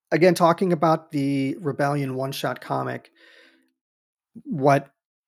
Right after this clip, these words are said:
Mon Mothma was thinking and how steadfast she was, how headstrong she was about the plans and how things had to go down and,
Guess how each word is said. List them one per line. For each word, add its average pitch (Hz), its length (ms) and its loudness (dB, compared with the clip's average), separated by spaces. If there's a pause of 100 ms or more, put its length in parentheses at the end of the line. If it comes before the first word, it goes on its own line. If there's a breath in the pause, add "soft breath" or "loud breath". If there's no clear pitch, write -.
(160)
Mon 139 320 2
Mothma 135 360 0
was 123 200 -4
thinking 131 680 -2 (420)
and 127 300 -2
how 131 580 -2 (200)
steadfast 170 600 2
she - 180 -2
was, 127 300 0
how 127 280 0
headstrong 135 400 -4
she - 160 -12
was 123 340 -4
about 127 360 -10 (680 soft breath)
the - 60 -10
plans 175 420 2
and 139 80 0
how 131 80 0
things 135 240 -6
had 120 120 -6
to 110 60 -18
go 120 180 -8
down 147 540 -2 (100)
and, 120 460 -4